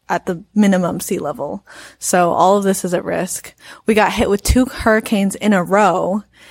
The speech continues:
in twenty sixteen, then twenty seventeen with Matthew and then Irma. So kind of we have a lot of national eyes on the city 'cause it's the oldest city.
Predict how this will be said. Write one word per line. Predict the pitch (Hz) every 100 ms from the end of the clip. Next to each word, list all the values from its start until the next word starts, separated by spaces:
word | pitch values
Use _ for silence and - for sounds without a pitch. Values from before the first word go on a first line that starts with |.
| - -
in | 196
twenty | - 208 202
sixteen, | 202 - 220 185 180
then | 180 185
twenty | 196 180
seventeen | - 185 180 - 180 180
with | 175
Matthew | 156 147 190 185
and | 180
then | 190
Irma. | - 196 190 170 208 - _ 190
So | - 190
kind | 190 226 247
of | 233
we | 220
have | 208 190
a | 208
lot | 208 190
of | 185
national | 165 190 - 190 170
eyes | 156 165 196 226
on | - 185
the | 175
city | - 185 254 277
'cause | - 185
it's | 160 -
the | -
oldest | 180 214 214 -
city. | 208 202 190